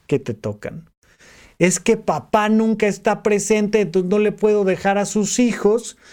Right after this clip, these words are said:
porque no sabe cómo cuidarlos". Pues, eh, va-,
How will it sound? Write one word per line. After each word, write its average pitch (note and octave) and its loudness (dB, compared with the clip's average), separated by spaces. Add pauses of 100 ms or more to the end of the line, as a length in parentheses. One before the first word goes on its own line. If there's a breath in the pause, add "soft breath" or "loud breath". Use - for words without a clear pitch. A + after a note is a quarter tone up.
(200 loud breath)
porque F3+ 2
no G#3 2
sabe G#3 0
cómo G#3+ 0
cuidarlos". A#3+ 0
Pues, G#2+ -8
eh, G#2+ -6
va-, G#2+ -8